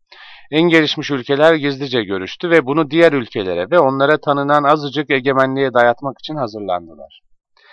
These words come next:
Ama sivil toplum bu sırrı ortaya çıkardı. İnternet aracılığıyla alternatif örgütlenmeler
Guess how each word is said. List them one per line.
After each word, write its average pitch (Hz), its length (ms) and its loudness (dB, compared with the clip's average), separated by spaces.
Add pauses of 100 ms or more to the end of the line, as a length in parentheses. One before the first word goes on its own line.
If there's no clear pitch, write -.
(340)
Ama 175 200 4
sivil 175 400 -4
toplum 165 600 -2
bu 170 100 -4
sırrı 160 340 -2
ortaya 165 400 4
çıkardı. 92 560 -4
İnternet 127 560 0
aracılığıyla 98 800 -2 (320)
alternatif 139 680 2
örgütlenmeler 131 1000 2